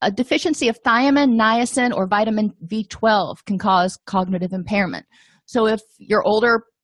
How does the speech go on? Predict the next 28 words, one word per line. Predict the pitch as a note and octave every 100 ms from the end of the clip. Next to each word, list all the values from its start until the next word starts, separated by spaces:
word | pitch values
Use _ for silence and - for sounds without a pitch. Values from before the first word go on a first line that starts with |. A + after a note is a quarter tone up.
| -
adult | A3 A3 A3+ - -
client | A3+ A3 A3 G#3+
is | F#3 G3+
not | G3 F3+ -
eating | F#3+ G3
well | G3 F#3 F#3 D4+ _ _ _ - -
or | G3+ G3+ F#3+
has, | G#3+ G#3+ G3+ F#3+ - - _ _
you | F#3+ -
know, | D2+
the | F3
flu | - A3 A3+ A3+
or | G#3+ G3+
something, | - G#3 - G3+ G#3 - - - -
um, | G3 E3+ _ -
and | A3 _
for | -
a | A3
long | G#3 F#3+ F#3
period, | - F3 B2 -
a |
week's | E3 F#3+ - -
probably | - F#3 E3 D#3 D3+
not | E3 -
gonna | E3+ C3+
do | E3+
anything, | G3+ E3+ - B2 F#3
but, | G#3+ -